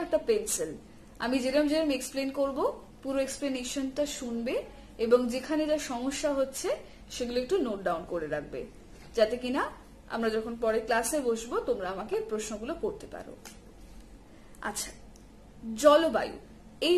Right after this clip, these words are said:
ওয়ার্ডটার সঙ্গে হয়তো তোমরা এর আগেও ভূগোলে নাম শুনে থাকবে, কিন্তু জলবায়ু ব্যাপারটা কি সেটা কি তোমরা জানো? আচ্ছা,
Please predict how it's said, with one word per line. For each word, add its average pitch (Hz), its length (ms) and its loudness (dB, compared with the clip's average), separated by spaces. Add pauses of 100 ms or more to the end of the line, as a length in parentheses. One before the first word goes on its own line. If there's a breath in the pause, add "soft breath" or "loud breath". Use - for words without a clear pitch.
ওয়ার্ডটার 262 460 6
সঙ্গে 240 280 -2 (140)
হয়তো 262 200 -2 (120)
তোমরা 233 240 -2 (520)
এর 269 80 4 (100)
আগেও 294 200 0 (200)
ভূগোলে 339 460 2 (120)
নাম 226 120 0 (300)
শুনে 233 300 -2
থাকবে, - 280 -10 (1300 loud breath)
কিন্তু 349 240 2 (240)
জলবায়ু 285 440 8
ব্যাপারটা 269 340 2 (160)
কি 277 140 0 (500)
সেটা 247 220 2
কি 302 120 -2
তোমরা 311 180 4 (120)
জানো? 247 220 2 (920)
আচ্ছা, - 240 -8